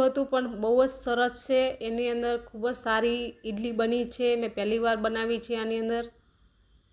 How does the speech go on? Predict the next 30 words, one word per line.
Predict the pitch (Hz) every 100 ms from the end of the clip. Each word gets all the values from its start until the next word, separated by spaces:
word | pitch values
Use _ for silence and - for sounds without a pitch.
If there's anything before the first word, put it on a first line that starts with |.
| _ -
તો | 220
તમે | 226 226 185
જોઈ | 214 240 240
શકો | 240 240 233
છો | 240 240
કે | 226
કેટલી | 240 - 294 285
સરસ | 240 240 240 226
બનીને | 220 226 226 220
તૈયાર | 226 220 214
થઈ | 220 208
છે. | 214 214 208 _ _ _ _ _ _ _ _ _ _ _ _ _ _ _ _ _ _ 214
નીચે | 233 233 262 247
સહેજ | - 240 233 -
પણ | 254 254 233
ચોટી | 233 220 240 240
નથી | 226 233 247 254 _ _ _ _ _ _ _ _ _ - -
અને | 226 233 240
મસ્ત | 220 240 - 262 262
એવી | 254 233
બનીને | 233 240 240 240
તૈયાર | 240 240 226
થઈ | 240 233
છે. | 240 -
એકદમ | 202 202 240 233
પોચી | 226 220 - 240 240 240
અને | 220 220 220
જાળીદાર | 208 196 220 220 220
બની | 220 226 226
છે. | 226